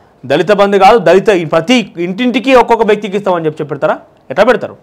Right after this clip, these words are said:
తొమ్మిదిన్నర సంవత్సరాలు అయితే రేషన్ కార్డులే దిక్కులేవు, ఆరోగ్య సమస్య కోసం ఆరోగ్యంగా హాస్పిటల్ మొత్తం కూడా అబాస్ పాలైపోయి, హాస్పిటల్ అని కూడా అగమ్య గోచరంగా మారిన, అక్కడ శివాల దిబ్బలుగా చూసిన ప్రభుత్వాల హాస్పిటల్ అన్నీ కూడా దాన్ని మెరుగుపరచండి, దానికి సంబంధించి ప్లానింగ్ లేవు.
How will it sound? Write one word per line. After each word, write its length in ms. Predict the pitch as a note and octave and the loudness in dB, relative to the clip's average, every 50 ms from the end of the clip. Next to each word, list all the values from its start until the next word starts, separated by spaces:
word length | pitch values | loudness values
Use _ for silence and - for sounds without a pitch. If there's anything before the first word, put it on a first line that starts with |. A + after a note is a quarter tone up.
| _ _ _ _ _ _ _ _ _ _ _ _ _ _ _ - | _ _ _ _ _ _ _ _ _ _ _ _ _ _ _ 0
తొమ్మిదిన్నర 480 | G#3+ A#3 B3+ C#4 C4+ B3 B3+ B3+ B3 | 2 4 4 4 4 4 6 4 4
సంవత్సరాలు 560 | - A#3 A#3 C4 C#4+ C#4+ C#4+ C4+ C4 B3 B3+ | 4 4 2 2 4 4 4 4 4 6 4
అయితే 120 | B3 A#3 A#3 | 4 4 4
రేషన్ 340 | G#3 A3+ A#3+ - C4+ A#3+ G3 | 4 4 4 4 0 2 4
కార్డులే 260 | A#3 G#3+ G#3 A3 G#3+ | 4 4 4 4 2
దిక్కులేవు, 360 | F#3+ G3+ G3 F#3+ F3 F#3+ A#3 | 0 0 -2 0 2 4 6
ఆరోగ్య 360 | A3+ G3 A3 B3 A#3 G#3+ A#3+ | 6 6 6 6 4 4 2
సమస్య 320 | G#3 A3 A3 G#3+ G3 G#3+ G3+ | 2 2 0 0 0 -2 0
కోసం 300 | F#3+ G#3 G3+ G3+ G3 F3+ | 0 0 0 0 0 2
ఆరోగ్యంగా 680 | F3 F3+ F#3+ A3 G#3 G3+ A3 G#3+ G#3+ G#3+ G3+ F#3 - - - - _ _ _ - | 4 4 4 4 4 4 2 4 6 6 6 6 4 -2 -18 -20 _ _ _ 4
హాస్పిటల్ 420 | - B3+ - A3+ - A#3+ A3+ A3 | 4 4 4 4 2 2 2 4
మొత్తం 320 | G#3+ G3+ G3 G3+ G#3 G3+ | -2 -2 0 2 0 2
కూడా 140 | G3+ G#3 G3 | 4 6 6
అబాస్ 400 | F3 E3+ G3+ A3+ A#3+ - - - | 6 6 6 4 4 4 2 2
పాలైపోయి, 380 | A3 G#3 G#3 G#3 G3 G3+ G#3 G#3 | 4 6 6 4 4 4 4 4
హాస్పిటల్ 400 | F#3+ F3 F#3 G3 G3 G#3 G#3 G3 | 6 4 4 2 2 0 0 0
అని 100 | G3 F#3+ | 0 0
కూడా 180 | F#3+ G3 F#3+ | 2 2 4
అగమ్య 520 | F3+ E3+ D#3 C#3+ C#3+ D#3+ F3+ G#3+ A3+ A#3+ A#3 | 4 4 4 4 2 2 0 2 2 2 4
గోచరంగా 420 | G#3 G#3+ G#3 G#3 G3+ G3 F#3+ F#3+ | 4 2 2 2 0 2 2 0
మారిన, 240 | F3+ F3 E3+ E3+ E3+ | 0 0 0 0 0
అక్కడ 280 | E3+ E3 E3 D#3+ D3+ D3 - - - _ _ _ _ | -2 0 2 2 2 2 0 -12 -20 _ _ _ _
శివాల 360 | - - G3+ G3 A#3 B3+ B3 | -4 -2 2 4 6 6 6
దిబ్బలుగా 600 | A3+ F#3 D#3+ F#3+ D#3+ D#3 B3 C4+ D4 C#4 C4+ B3 A3+ | 4 4 0 -4 0 2 4 4 6 6 4 4 2
చూసిన 200 | A#3+ - - A3+ | 0 -2 -2 -4
ప్రభుత్వాల 560 | G#3+ F#3+ G3 F#3 F#3+ G#3 G3+ G3+ G3+ F#3+ F#3+ | -4 0 -2 0 0 0 0 2 2 4 4
హాస్పిటల్ 440 | F3 E3 F3 E3 - F3+ F3 E3 E3 | 4 2 0 -2 -2 -4 -2 -2 -2
అన్నీ 140 | D#3+ E3 E3+ | -2 -2 -2
కూడా 300 | D3+ D#3+ F3+ B3 D#4+ D#4 - - - - _ - | 0 2 4 4 4 2 -4 -18 -20 -14 _ 0
దాన్ని 140 | F#3+ F#3+ E3+ | 0 2 4
మెరుగుపరచండి, 600 | E3+ F#3+ B3 C4+ A3 A#3 B3+ B3 A#3+ B3 A#3 A3+ | 4 4 4 4 4 4 4 4 4 2 2 2
దానికి 200 | A3 G#3+ G#3 G3+ | 2 0 0 0
సంబంధించి 480 | G3+ F#3+ G3 G3 G3+ G3 G3 G3 G3 G3 | -2 0 0 0 0 0 -2 -4 -6 -6
ప్లానింగ్ 480 | - - E3 D#3 E3 G3+ A3+ A3+ G#3+ | -6 0 2 2 4 4 4 4 4
లేవు. 600 | G#3 G3+ F3+ D#3+ D3+ D#3 G#3+ C4+ D4 - - _ | 4 4 4 4 4 4 2 0 -2 -6 -20 _